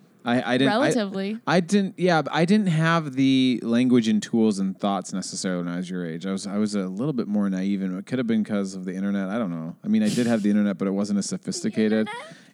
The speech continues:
Speaker 2: The internet?
Speaker 1: Well, like, Google came out when I was about your age,
Speaker 2: Yeah,
Speaker 1: you know?
Speaker 2: that's
Speaker 1: It's like
Speaker 2: true. I have access to a lot
Speaker 1: Yeah.
Speaker 2: of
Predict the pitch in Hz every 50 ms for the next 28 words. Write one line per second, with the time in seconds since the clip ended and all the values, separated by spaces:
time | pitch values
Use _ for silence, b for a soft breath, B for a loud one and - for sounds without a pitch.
0 | _ 143 156 160 156 156 151 - - - 110 - 135 147 180 165 151 120 110 -
1 | 123 113 110 107 104 104 110 110 107 107 104 101 98 107 104 101 101 214 107 110
2 | 107 117 143 101 - - 262 240 240 240 190 262 294 - - 208 - - 381 302
3 | 240 226 233 - - - 233 - - - 254 226 - 254 226 208 208 202 208 220
4 | 208 190 175 -